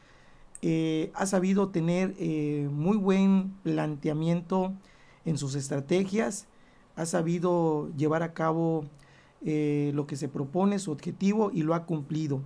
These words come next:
Eso, señores, pues habla bien de un técnico, porque no solo es un técnico tal cual como con título, sino es un líder nato, natural,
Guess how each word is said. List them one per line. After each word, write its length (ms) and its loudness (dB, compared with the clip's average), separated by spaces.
Eso, 260 0
señores, 540 0
pues 160 0
habla 180 4
bien 180 2
de 60 2
un 140 0
técnico, 340 0
porque 220 -2
no 140 2
solo 380 2
es 280 -2
un 240 2
técnico 480 2
tal 240 -2
cual 400 0
como 280 -2
con 220 -4
título, 400 0
sino 280 -2
es 180 -4
un 200 2
líder 460 4
nato, 520 0
natural, 600 0